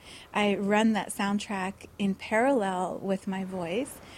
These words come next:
so that you can feel the steadiness and the flow of Gaia's energy through the ocean. So I have that with my audio, but now I feel like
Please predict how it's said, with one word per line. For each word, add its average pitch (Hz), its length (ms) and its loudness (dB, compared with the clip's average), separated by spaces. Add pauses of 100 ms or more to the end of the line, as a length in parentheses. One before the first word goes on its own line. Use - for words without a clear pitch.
(120)
so 208 240 4
that 196 200 4
you 190 160 2
can 175 520 -4
feel 220 520 2
the 180 460 -4
steadiness 190 720 -2
and 175 200 -10
the 165 280 -10 (320)
flow 202 640 4
of 185 260 -2
Gaia's 170 580 -6 (120)
energy 196 540 0
through 185 260 -8
the - 180 -8
ocean. 196 460 -4 (560)
So - 180 -2
I 202 80 2
have 233 380 0
that 185 200 -2
with 196 220 -4
my 233 180 -4
audio, 262 460 -2 (540)
but 214 260 -4
now 220 600 0
I 208 180 -2
feel 214 240 -4
like 196 420 -6